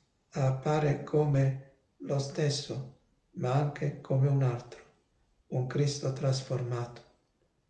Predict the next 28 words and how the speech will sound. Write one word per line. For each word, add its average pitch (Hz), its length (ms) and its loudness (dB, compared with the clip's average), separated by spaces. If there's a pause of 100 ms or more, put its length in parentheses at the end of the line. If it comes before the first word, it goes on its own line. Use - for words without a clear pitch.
(1400)
Non 135 140 4
è 151 80 6
facile 147 500 2
per 139 220 2
loro 147 260 6
operare 143 500 4
l'immediata 135 760 2
identificazione. 131 1200 0 (760)
Intuiscono 151 760 2
sì 147 300 2
che 135 180 0
è 120 40 2
Gesù, 123 500 -4 (600)
ma - 120 -4
nello 143 240 6
stesso 143 380 0
tempo 160 400 2
sentono 147 560 0
che 147 220 2
egli 143 240 2
non 131 180 6
si - 200 0
trova 143 360 2
più 135 340 0 (460)
nella 143 320 2
condizione 143 640 2
di 131 140 4
prima 135 540 0